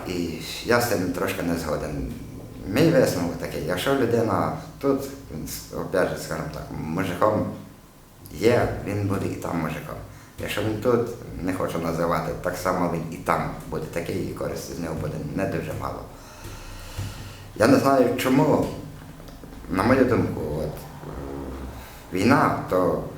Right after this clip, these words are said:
саме найгірше, що видно людство за всю свою історію. Я не розумію,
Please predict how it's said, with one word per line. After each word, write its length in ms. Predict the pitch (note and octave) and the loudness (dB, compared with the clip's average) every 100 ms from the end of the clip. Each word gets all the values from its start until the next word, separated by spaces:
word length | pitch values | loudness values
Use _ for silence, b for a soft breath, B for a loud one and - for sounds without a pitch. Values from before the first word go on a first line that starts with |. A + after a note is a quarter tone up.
| - | -10
саме 320 | - G#2+ G#2 | 0 2 4
найгірше, 540 | G2 G2 F2+ - - - - - - | 2 2 2 0 -4 -10 -14 -18 -6
що 160 | - | -2
видно 360 | F#2 F2+ F2+ F2 A2+ | 0 2 2 0 0
людство 260 | A2+ D#2+ | -2 -4
за 400 | D#2 D#2+ D#2 D2+ - - | -2 0 0 -2 -4 -8
всю 200 | - F#2 | -6 -6
свою 380 | - E2+ F2 D#2 D#2+ - - - - - - | -6 -4 -4 -4 -8 -14 -18 -18 -20 -18 -14
історію. 400 | - B1 A#1+ A1 - B B B B B - - - - | -6 -4 -4 -8 -12 B B B B B -18 -18 -18 0
Я 80 | A2 | 4
не 160 | C3 C3 | 6 6
розумію, 480 | B2+ B2 G#2 F2 | 6 4 4 4